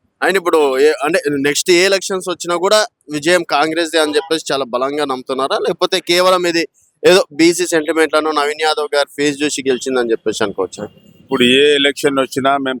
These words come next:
Speaker 2: తప్పకుండా గెలుస్తాం, ఎందుకంటే మా రెండేళ్ల పరిపాలన చూసే ఇవి రెండు విజయాలు వచ్చినాయి మాకు.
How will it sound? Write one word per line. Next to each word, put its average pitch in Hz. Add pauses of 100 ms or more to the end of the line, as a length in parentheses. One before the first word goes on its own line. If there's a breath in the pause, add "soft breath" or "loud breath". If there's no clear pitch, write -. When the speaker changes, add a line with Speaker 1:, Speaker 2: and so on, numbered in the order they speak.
Speaker 2:
తప్పకుండా 120
గెలుస్తాం, 104 (180)
ఎందుకంటే 120
మా 117 (200)
రెండేళ్ల 120 (100)
పరిపాలన 110 (180)
చూసే 135
ఇవి 120
రెండు 107
విజయాలు 110
వచ్చినాయి 98
మాకు. 85